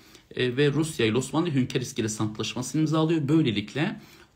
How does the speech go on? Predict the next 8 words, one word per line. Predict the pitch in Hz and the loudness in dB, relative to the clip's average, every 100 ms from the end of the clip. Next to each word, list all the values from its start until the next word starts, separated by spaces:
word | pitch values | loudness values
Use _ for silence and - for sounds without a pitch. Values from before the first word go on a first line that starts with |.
| _ - | _ -2
Boğazlar | 120 127 123 113 107 | 2 2 2 0 -2
ilk | 147 - | -6 -4
defa | 104 143 139 | -6 -2 -2
uluslararası | 113 110 - 85 - - 190 - _ | -2 -8 -6 -6 -4 -4 -6 -8 _
sorun | - 107 101 | -4 2 2
oluyor | 87 90 143 | 2 0 0
Hünkar | 107 - | -2 -2
İskelesi'yle. | - - 80 80 - - | -8 -8 -10 -8 -12 -14